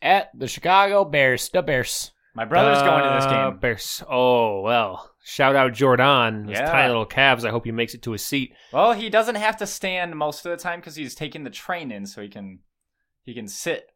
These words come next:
Speaker 2: until he gets to Chicago.
Speaker 3: Cool. That's, that's, that's good. I'm, I'm, I'm glad for him. What co-, does he have a Fields jersey?
Speaker 2: He does.
Speaker 3: Yeah. I think I saw him in, like, a Facebook
Speaker 2: He
Speaker 3: picture
Speaker 2: was
Speaker 3: with that.
Speaker 2: talking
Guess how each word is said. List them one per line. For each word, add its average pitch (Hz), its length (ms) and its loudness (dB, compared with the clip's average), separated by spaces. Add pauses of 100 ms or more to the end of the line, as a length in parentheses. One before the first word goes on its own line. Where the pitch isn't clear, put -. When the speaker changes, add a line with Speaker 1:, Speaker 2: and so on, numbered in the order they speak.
Speaker 2:
until 120 240 -12
he 117 80 -8
gets 117 200 -12
to - 80 -20
Chicago. 95 520 -10
Speaker 3:
Cool. 117 560 -4 (100)
That's, 123 340 -10
that's, - 420 -8
that's - 220 -16
good. 107 360 -4
I'm, 117 200 -10
I'm, 131 300 -10
I'm 143 140 -6
glad 139 220 4
for 113 100 -10
him. 107 60 -6
What 147 140 -2
co-, 190 200 -4
does 135 220 -6
he 147 40 0
have 147 100 -2
a 127 40 -10
Fields 117 360 -4
jersey? 131 500 -2
Speaker 2:
He 135 140 -12
does. 107 500 -8
Speaker 3:
Yeah. 92 500 -10 (280)
I 127 40 0
think 131 120 0
I 113 60 2
saw 107 220 -2
him 110 140 -2
in, 107 60 -6
like, 107 160 -6
a 95 40 -10
Facebook 101 480 -8
Speaker 2:
He 143 160 -6
Speaker 3:
picture 165 160 -2
Speaker 2:
was 175 80 -2
Speaker 3:
with - 120 -6
that. 139 200 4
Speaker 2:
talking 143 420 -8